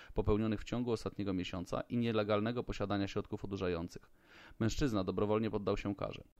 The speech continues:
Policjanci proszą o pomoc w ustaleniu właścicieli odzyskanych rzeczy. Osoby, które na opublikowanych zdjęciach rozpoznają przedmioty będące ich własnością, proszone są o kontakt z Komendą Rejonową Policji Warszawa jeden,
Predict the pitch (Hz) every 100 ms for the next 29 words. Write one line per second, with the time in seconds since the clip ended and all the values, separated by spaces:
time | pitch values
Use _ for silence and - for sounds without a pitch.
0 | - - - _ - - - 113 104 -
1 | 127 120 120 117 120 107 120 104 98 -
2 | 104 107 107 104 104 98 104 101 98 98
3 | 107 104 98 98 90 - - - - -
4 | 104 107 - 101 98 - 101 98 104 110
5 | 101 98 95 95 101 95 101 95 101 101
6 | 101 98 101 101 98 101 101 95 104 90
7 | - 87 - 87 92 - - 117 120 -
8 | 101 104 90 - - - - - - -
9 | 107 110 110 104 104 101 104 104 104 98
10 | - 101 98 - 98 95 85 80 92